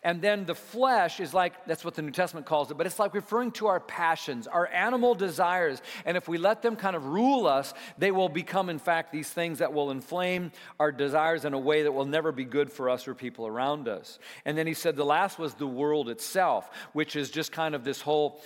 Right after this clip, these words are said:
sort of onslaught of, of momentum and, like, tidal current that sweeps everything and everyone in a certain direction, even though it's not even true.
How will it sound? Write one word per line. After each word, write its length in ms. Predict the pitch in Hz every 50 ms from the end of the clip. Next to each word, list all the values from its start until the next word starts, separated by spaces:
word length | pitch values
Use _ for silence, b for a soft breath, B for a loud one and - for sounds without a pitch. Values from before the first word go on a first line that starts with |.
| B B
sort 200 | - 165 151 135
of 80 | 131 - -
onslaught 960 | 165 170 170 170 180 185 190 185 - - - - 151 143 131 123 120 120 - - -
of, 280 | 147 143 139 120 113 -
of 120 | 156 127 107
momentum 840 | 131 139 143 143 139 139 139 143 156 165 175 180 - - 143 127 131
and, 120 | 127 127
like, 260 | 131 127 123 - -
tidal 580 | - - - 160 151 160 170 165 160 156 143 -
current 680 | - - - - - 196 190 180 156 131 120 110 - B B B B
that 140 | 160 160 151
sweeps 540 | - - - - 151 170 170 170 170 - - -
everything 500 | 165 165 156 170 156 - 160 156 147 147
and 100 | 143 147
everyone 360 | 151 143 147 135 147 147 147
in 100 | 139 131
a 40 | 123
certain 300 | - - 160 151 135 123
direction, 440 | 127 139 147 151 151 - 135 127 131
even 180 | 127 131 131
though 160 | 127 127 123
it's 180 | 123 123 123 -
not 200 | 123 120 120 120
even 180 | 110 104 107 104
true. 460 | - - - 131 127 117 104 92